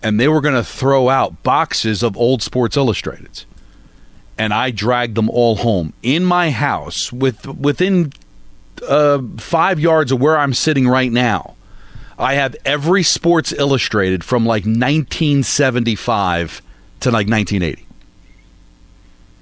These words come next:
And it was ama-, just looking through the picture. It was just the pictures. And then, the, you know, it was great at the end of Sports Illustrated. Remember, Michael, where they kinda update everything that happened in sports that week?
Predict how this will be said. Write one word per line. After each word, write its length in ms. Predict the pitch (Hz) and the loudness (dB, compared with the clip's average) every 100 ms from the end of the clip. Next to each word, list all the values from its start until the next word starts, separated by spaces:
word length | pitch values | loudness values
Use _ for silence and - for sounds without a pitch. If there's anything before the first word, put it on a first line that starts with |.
| - - - - | -20 -16 -14 -6
And 280 | 117 120 113 | -4 -2 -2
it 140 | 117 | 0
was 180 | 120 117 | 0 2
ama-, 360 | 123 123 147 143 | 2 2 2 0
just 260 | 143 - 123 | -2 -2 -2
looking 440 | 131 175 180 156 | 0 0 2 -2
through 380 | - 151 170 170 | 0 0 2 2
the 80 | 120 | 0
picture. 460 | - - 170 - | -4 -4 -4 -2
It 80 | 202 | 0
was 180 | 214 165 | 0 0
just 340 | 202 - - - - - - - - | -2 -2 -4 -10 -20 -20 -20 -16 -6
the 100 | 165 | -4
pictures. 560 | - 240 - 240 226 - - | -2 -2 0 0 0 -2 -6
And 140 | - 175 | -2 0
then, 180 | 180 170 | 0 0
the, 160 | 143 165 | 0 0
you 80 | 170 | 2
know, 120 | 196 | 2
it 20 | |
was 140 | 233 143 | 0 0
great 260 | 156 196 | 0 0
at 100 | 175 | 0
the 160 | 156 151 | 0 0
end 220 | 143 175 | 0 0
of 100 | 147 | -2
Sports 300 | - 175 160 | 0 0 2
Illustrated. 420 | 180 160 185 165 | 0 0 0 2
Remember, 240 | 165 180 175 | 2 2 2
Michael, 340 | 175 170 180 | 0 2 2
where 280 | 156 151 131 - - - | 2 2 -2 -8 -20 -4
they 100 | 151 | -4
kinda 240 | - 170 | 0 -2
update 380 | 165 170 175 165 | 0 -2 0 0
everything 260 | 160 160 165 | 2 2 2
that 80 | 139 | 0
happened 280 | 147 160 | 0 -2
in 40 | 147 | -2
sports 400 | - - 147 151 | 0 2 2 2
that 220 | 160 160 | 0 2
week? 420 | 160 170 - - | 2 0 -2 -10